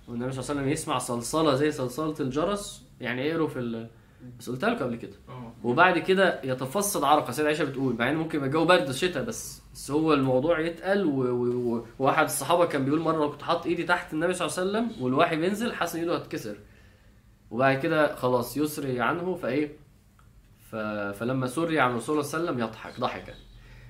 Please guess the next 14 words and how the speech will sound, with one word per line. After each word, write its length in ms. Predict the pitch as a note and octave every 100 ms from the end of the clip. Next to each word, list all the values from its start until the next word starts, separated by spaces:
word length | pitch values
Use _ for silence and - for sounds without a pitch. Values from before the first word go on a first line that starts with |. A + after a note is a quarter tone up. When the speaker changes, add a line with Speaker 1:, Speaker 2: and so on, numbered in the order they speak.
| -
Speaker 1:
فكان 260 | A#2 D3 D#3+
أول 360 | D3+ F3+ E3
كلمة 340 | C3 E3 E3 C#3+
تكلم 500 | C3+ C#3 F3 D#3+ D3
بها 200 | F#3 D#3
أن 80 | C3
قال 160 | D#3
لي: 160 | D3+ D3+
"عائشة، 480 | B2 C#3+ D#3+ G3+ G3+ - - -
احمدي 420 | A2 - C3 D#3
الله 360 | C#3 C3 D3 F3
فقد 380 | C#3 C#3 D3 B2
برأك 460 | A#2 A#2+ C3 A#2
الله". 300 | A2 G2 F2